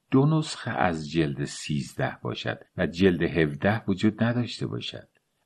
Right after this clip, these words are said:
از جنبهٔ نظری ممکن است در یکی از اسپرم‌های یک شخص همهٔ بیست و سه کروموزوم از یک والد، مثلاً مادر باشد، مثلاً جلدهای یک ب، دو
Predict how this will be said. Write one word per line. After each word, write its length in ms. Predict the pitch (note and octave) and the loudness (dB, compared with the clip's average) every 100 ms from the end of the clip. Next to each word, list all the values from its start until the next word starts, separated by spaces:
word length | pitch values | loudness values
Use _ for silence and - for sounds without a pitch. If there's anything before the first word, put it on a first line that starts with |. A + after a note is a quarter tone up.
| - | 2
از 260 | B2 A2+ | 4 4
جنبهٔ 360 | A#2 C3+ C3+ E3+ | 4 6 6 6
نظری 380 | F3 B2+ G2+ G2 | 6 4 4 4
ممکن 420 | F2 D2 C#2+ D2+ | 2 2 0 -2
است 380 | E2 F2 - _ - | -4 -6 -12 _ 0
در 240 | A2 G#2 | 4 6
یکی 380 | G2+ C#3 C#3+ - | 6 2 2 0
از 340 | - A2 - - | 2 0 -2 0
اسپرم‌های 960 | G2 F#2+ - - F2+ E2+ E2 E2+ A#2 B2 | 2 2 -2 -2 0 0 -2 -4 -2 0
یک 300 | B2+ G#2 G#2+ | 0 0 -2
شخص 520 | - - E2 - - _ | -2 -2 -2 -2 -16 _
همهٔ 480 | - A2 A#2+ C#3 D3 | -6 2 4 6 6
بیست 480 | C#3+ - G2+ - - | 2 2 0 0 -2
و 60 | F2+ | -2
سه 200 | - E2 | 0 -4
کروموزوم 680 | - - D2+ C#2+ D2+ D#2+ - - | -4 -4 -2 0 0 -2 -4 -2
از 340 | A2 G2+ G2+ | 0 0 4
یک 220 | C3+ - D#2+ | 4 4 -2
والد، 500 | D2 C2+ B1 A1+ _ _ _ | -2 0 0 -4 _ _ _
مثلاً 340 | - - D2 F2+ | -6 -2 0 2
مادر 420 | F2+ F2+ G2 G#2+ | 2 2 2 0
باشد، 460 | D#2+ - - - - _ _ - | -2 -4 -6 -6 -12 _ _ -4
مثلاً 400 | D2 D2+ F2 F#2 | -2 0 2 2
جلدهای 720 | F#2+ E2 D2+ F#2 F2+ F#2 G2 - _ - | 2 0 0 -2 0 2 0 -2 _ -8
یک 480 | D#2 F2+ F3+ - - - D#2+ | 2 4 2 -2 -12 -12 2
ب، 220 | F#2+ G2+ - - - | 6 6 4 -8 -10
دو 360 | - G2+ G2 - | 0 4 4 2